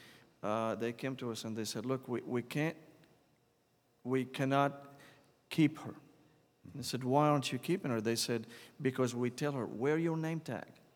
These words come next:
and she'll take it off. She will not wear her name tag." And, uh, and I asked them, I said, "Well, what, did you ever ask her why she taken off the name tag?" And they said, "No, we never did." She was taking off their name ta-, her name tag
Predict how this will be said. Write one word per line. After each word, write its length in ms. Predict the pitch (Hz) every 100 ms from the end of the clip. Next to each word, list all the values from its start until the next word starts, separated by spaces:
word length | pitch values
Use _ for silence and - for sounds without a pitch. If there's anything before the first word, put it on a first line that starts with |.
| _ _ _ _ _ _ -
and 120 | 127
she'll 200 | - 127
take 280 | - 107 -
it 80 | 113
off. 340 | - - - - - _ _ _ _ _ _ _
She 260 | - - 147
will 140 | 120
not 240 | 120 123 -
wear 160 | 120
her 140 | 117 120
name 200 | 160 202
tag." 240 | - - - - - - - - - _ _ -
And, 380 | 135 135 127 117
uh, 340 | 123 120 123 -
and 140 | 131
I 160 | 147 175
asked 140 | 196
them, 100 | 185
I 40 | 131
said, 160 | -
"Well, 120 | 139 135
what, 200 | 151 170
did 120 | 180
you 100 | 202
ever 160 | 247 -
ask 280 | 202 - -
her 100 | 120
why 300 | 120 113 185
she 200 | - -
taken 340 | 214 190 196
off 180 | 180 -
the 60 | 180
name 200 | 151 208
tag?" 340 | 233 240 233 - - - - -
And 160 | 127 123
they 120 | 123
said, 240 | - 123
"No, 160 | 127 127
we 120 | 123
never 240 | 117 113
did." 240 | 117 143 - - - - -
She 360 | - - 196 226
was 220 | 185 123
taking 380 | - 131 127 117
off 200 | 110 -
their 140 | 107
name 260 | 107 120 175
ta-, 180 | - -
her 100 | 113
name 240 | 110 120 196
tag 320 | - -